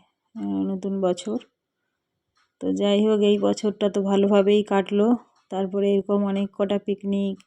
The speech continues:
বিয়েবাড়ি, অনুষ্ঠান এইসব <laughs> ঘুরে ফিরে তো খারাপ গেল না। আহ, বাকি আশা করছি সামনের বছরে যেন সবার ভালোভাবে কাটে। তো এই পিকনিকেও এসে খুব আনন্দ হলো, খুব মজা করলাম সারাদিন।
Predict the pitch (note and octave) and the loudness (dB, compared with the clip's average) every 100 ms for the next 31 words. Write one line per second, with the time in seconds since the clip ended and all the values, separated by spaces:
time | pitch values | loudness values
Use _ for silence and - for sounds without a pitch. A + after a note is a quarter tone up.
0 | _ _ _ _ - G#3 G#3 G3+ G3 G3+ | _ _ _ _ -6 2 4 4 4 4
1 | G3 G3 G3 - G3 G3 G3 G3+ G#3+ G3+ | 2 0 0 -2 -4 -4 -2 2 2 2
2 | - - G3+ G#3 G3+ G3+ G#3 G3 G3 G3+ | -2 -2 0 2 2 2 2 0 0 -2
3 | G#3 G3 F#3+ F#3+ F3+ F3 F#3 G#3 C4+ _ | -2 0 0 0 2 2 2 0 -4 _
4 | _ _ _ _ _ _ _ _ - E3+ | _ _ _ _ _ _ _ _ -8 -4
5 | E3+ E2 - - - F#3 F#3+ F#3+ G3 G3 | -2 -4 -4 -6 -2 0 0 -2 -2 0
6 | G3 G3+ G3 F#3 G#3+ G3+ G3+ G3 F#3+ F#3 | 0 0 -2 -2 -2 -2 0 0 0 0
7 | F#3+ G3+ F#3+ G3 F#3+ G3 G3+ F#3+ F#3+ F#3+ | -2 -2 0 0 -2 -6 -4 -2 -2 -2
8 | F#3 F#3+ F#3+ F#3+ F#3+ F3+ - B3 - _ | -2 -2 -2 -4 -4 -8 -4 -6 -6 _
9 | _ _ _ _ _ - F#3 F#3 F#3+ F#3+ | _ _ _ _ _ -10 -2 0 0 0
10 | G3+ F#3+ G3 F#3 G3+ G3 G3 G3 G#3 - | -6 -6 -6 -2 0 2 2 0 -4 -2
11 | G#3+ G#3 G3 G3 G3 G3 G3+ G3 G3+ - | 0 0 0 -2 -2 0 0 0 -2 -2
12 | G#3+ G3+ F#3 F#3+ F#3+ G3 G3 G3 G3+ G3 | -4 -2 -2 -4 -2 -2 0 0 -4 -6
13 | F3+ F3+ G3 F#3+ | -4 -4 -4 -6